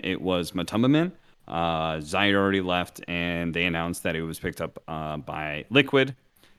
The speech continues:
and now Matumbaman is out.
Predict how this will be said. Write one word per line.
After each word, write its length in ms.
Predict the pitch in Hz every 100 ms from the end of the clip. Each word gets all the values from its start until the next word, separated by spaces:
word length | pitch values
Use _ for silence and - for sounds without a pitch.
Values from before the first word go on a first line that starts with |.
| _
and 500 | 92 90 87 87 87
now 280 | 85 90 87
Matumbaman 800 | 87 - 190 170 98 85 80 82 - _ -
is 280 | 98 92 82 -
out. 460 | 80 76 76 -